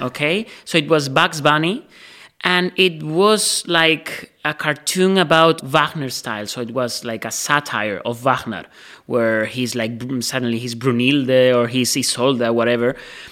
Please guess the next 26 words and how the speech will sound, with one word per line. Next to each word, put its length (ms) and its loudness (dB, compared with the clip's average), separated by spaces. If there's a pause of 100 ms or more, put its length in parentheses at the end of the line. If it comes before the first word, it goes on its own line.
(140)
And 140 2
it 120 0
was, 200 2
like, 200 0
mashup 640 2
of 220 -2
many 420 4
of 140 0
Wagner's 500 -2
theme 580 -2
in 120 2
this 200 2
Looney 280 2
Tune 280 -2
way. 380 0 (540)
And 140 4
it 100 2
was 140 4
amazing. 600 2
I, 240 0
and 320 -2
actually 420 0
with, 380 -2
uh, 80 -4
with 280 -2
time, 520 2